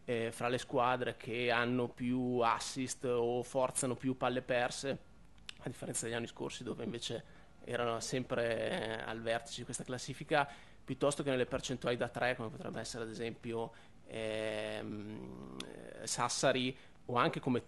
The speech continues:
numero di tiri da tre presi, no? Perché è un altro aspetto che si dice che la pallacanestro reggiana tira molto da tre, ma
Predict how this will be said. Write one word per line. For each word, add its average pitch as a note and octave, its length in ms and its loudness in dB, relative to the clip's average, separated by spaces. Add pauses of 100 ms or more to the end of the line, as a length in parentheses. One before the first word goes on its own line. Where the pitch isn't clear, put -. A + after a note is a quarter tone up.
numero C#3 260 4
di B2+ 100 2
tiri C#3 200 0
da C3 140 2
tre C3+ 200 2
presi, A#2+ 520 0
no? A2+ 240 0
Perché A#2 320 -6
è A#2 160 -4
un A#2 120 -2
altro B2 200 -2
aspetto C#3 460 0
che C3 340 0 (380)
si - 160 -8
dice B2+ 220 0
che A#2 100 -2
la A2+ 60 2
pallacanestro B2 440 0
reggiana C3 440 4 (100)
tira C3 180 2
molto B2 260 0
da A#2+ 140 2
tre, A2+ 360 4
ma A2 400 2